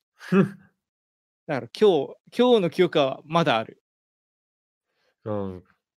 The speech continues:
Speaker 1: さあ、普段、何、一回やったら休めるっていうさ、状況なのにさ、二日連続ってマジでやばいな。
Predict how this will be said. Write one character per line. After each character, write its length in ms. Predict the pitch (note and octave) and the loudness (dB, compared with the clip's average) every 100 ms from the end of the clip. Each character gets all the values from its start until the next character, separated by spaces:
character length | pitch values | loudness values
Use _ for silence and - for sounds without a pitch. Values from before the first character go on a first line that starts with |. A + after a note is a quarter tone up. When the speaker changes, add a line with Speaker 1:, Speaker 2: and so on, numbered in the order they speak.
| _ _ _ _ _ _ _ | _ _ _ _ _ _ _
Speaker 1:
さ 240 | G#2 E2+ | -12 -12
あ、 40 | |
普 200 | - E3 | -12 -6
段、 340 | F#3+ E3 F#2 F2+ _ _ _ - | -2 -2 -4 -12 _ _ _ -14
何、 220 | A2+ F2+ | -14 -14
一 260 | - A#2 - - | -14 -16 -14 -2
回 220 | A3+ A3+ | 0 0
や 100 | A3 | -4
っ 140 | G3+ | -4
た 120 | A3+ | -2
ら 60 | E3+ | -2
休 320 | A2 A#2+ D3 | -2 -6 -4
め 100 | D3+ | -4
る 60 | A#2+ | -4
っ 20 | |
て 220 | G2 - F#2+ | -8 -14 -14
い 100 | F#2+ | -14
う 60 | |
さ、 220 | - G2+ F#2 | -12 -12 -10
状 120 | G2 | -10
況 140 | G2+ | -8
な 80 | G2+ | -8
の 60 | F2 | -10
に 60 | |
さ、 280 | - F2+ E2+ _ _ _ _ _ _ | -12 -16 -16 _ _ _ _ _ _
二 360 | _ - - - | _ -20 -14 -4
日 120 | E3 | 0
連 200 | D#3 E3 | 0 0
続 160 | D3 - | -4 -6
っ 20 | |
て 100 | A#2+ | -6
マ 260 | G2+ A#2+ F#3 | -2 0 0
ジ 80 | |
で 60 | C3+ | -2
や 120 | F#2+ | -4
ば 140 | G2+ F2 | -6 -8
い 40 | |
な。 120 | - | -12